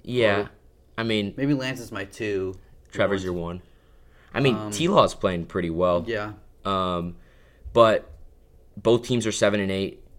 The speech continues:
Speaker 1: Jags control their own destiny. Jets need a little help from the Dolphins, um,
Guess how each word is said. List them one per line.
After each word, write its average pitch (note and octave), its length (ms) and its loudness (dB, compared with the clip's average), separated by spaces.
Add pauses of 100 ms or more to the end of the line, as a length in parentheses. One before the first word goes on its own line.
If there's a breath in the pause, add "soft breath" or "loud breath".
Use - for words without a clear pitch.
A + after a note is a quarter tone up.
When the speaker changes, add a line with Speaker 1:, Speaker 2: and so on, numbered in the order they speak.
(120)
Speaker 1:
Jags G#2 360 0
control G2+ 320 0
their G2+ 100 4
own F#2 140 0
destiny. F#2 680 -2 (380 soft breath)
Jets G#2 280 0
need G#2 140 0
a F#2+ 60 0
little F#2+ 260 0
help F#2+ 220 -2
from F#2+ 140 -6
the F2 60 -4
Dolphins, F2+ 680 -4 (1120 soft breath)
um, F#2 720 -4